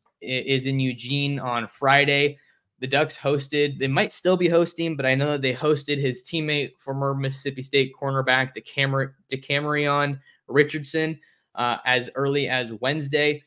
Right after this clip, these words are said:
And I think safety is a really interesting spot to watch for Oregon now, not only because of all the guys that they're losing. I've told you <laughs> guys about that, uh, in the past couple of episodes here and over on Ducks Digest, but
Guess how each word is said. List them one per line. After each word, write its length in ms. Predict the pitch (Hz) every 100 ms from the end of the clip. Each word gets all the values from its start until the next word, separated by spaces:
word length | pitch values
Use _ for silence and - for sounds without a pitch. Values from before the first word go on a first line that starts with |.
| _ -
And 80 | 135
I 60 |
think 200 | 135 214
safety 580 | - 170 175 190 175 160
is 340 | 127 139 139 131
a 60 |
really 220 | 127 151
interesting 340 | 151 151 139 139
spot 360 | 135 143 135
to 80 | -
watch 340 | 117 123 139 -
for 220 | 120 -
Oregon 420 | 151 175 160 131
now, 280 | 120 120 120
not 160 | 139 190
only 180 | 185
because 320 | 170 170 170 151
of 80 |
all 140 | 131 135
the 100 | 135
guys 280 | 131 131 131
that 100 | 117
they're 120 | 123
losing. 560 | 131 139 113 110 131 135 -
I've 100 | 135
told 220 | 160 147
you 60 |
<laughs> 120 | 147 131
guys 140 | 143
about 320 | 135 127 123
that, 300 | 123 123 120 - _ _ 117
uh, 100 | 120
in 100 | 127
the 60 | 131
past 300 | 135 131 -
couple 240 | 147 127
of 120 | 113
episodes 440 | 143 143 135 127 123
here 260 | 131 131
and 120 | 123
over 240 | 120 120 123
on 160 | 120
Ducks 240 | 120 123 -
Digest, 560 | 123 143 135 113 110 -
but 240 | - 120